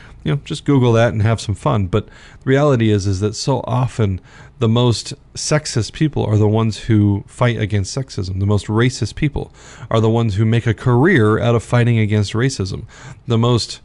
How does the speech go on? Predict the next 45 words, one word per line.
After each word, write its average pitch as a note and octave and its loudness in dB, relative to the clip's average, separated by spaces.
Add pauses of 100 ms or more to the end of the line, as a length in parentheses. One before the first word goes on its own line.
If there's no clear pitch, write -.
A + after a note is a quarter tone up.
(380)
you A2 -12
fill C#3 0
in B2+ 2
the A#2 2
blank, A2 -2
the A2 -2
most A#2+ 2
religious D3 4
people D#3 0
are G#2 6
the G#2 4
ones A2 0 (360)
who A#2+ 2 (880)
are A2+ 2
trying A#2+ 0
to A2+ 2
fight D#3+ -2
religion, B2+ 0 (340)
right? A2 -2 (440)
They've A2 0
become A#2 0
the A2 2
most A2 0
dogmatic, G#2+ 0
like, G2+ -2
religion A2 0
and G#2+ 0
blah, G2+ 2
blah, G#2+ 2
blah, G#2 0
and G#2+ 0
they've A2+ 2
formed D3 2
their B2+ 2
own C3+ 2
religion. B2+ 0
All G#2 0
the D3 0
things C3+ 0
that A#2+ -4
they G#2+ 0
hate A2 0
the A#2 -2
church C#3+ -2
for, G#2 -2